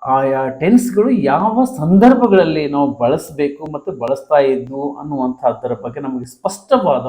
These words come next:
ಒಂದು ಪರಿಕಲ್ಪನೆ ಬೇಕು. So ಹಾಗಾಗಿ ಯೂಸೇಜಸ್ ಅನ್ನ ತರ್ತಿರ್ತಕ್ಕಂಥದ್ದು. So ಈಗ ಫಸ್ಟ್ ಯೂಸೇಜ್ ಅನ್ನ ನೋಡೋಣ.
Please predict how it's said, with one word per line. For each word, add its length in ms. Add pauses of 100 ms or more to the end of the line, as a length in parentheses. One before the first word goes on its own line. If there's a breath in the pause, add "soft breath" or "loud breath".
ಒಂದು 160
ಪರಿಕಲ್ಪನೆ 720
ಬೇಕು. 640 (540)
So 100
ಹಾಗಾಗಿ 500
ಯೂಸೇಜಸ್ 520
ಅನ್ನ 100 (120)
ತರ್ತಿರ್ತಕ್ಕಂಥದ್ದು. 1080 (680)
So 120
ಈಗ 100 (760 loud breath)
ಫಸ್ಟ್ 400
ಯೂಸೇಜ್ 400
ಅನ್ನ 180
ನೋಡೋಣ. 220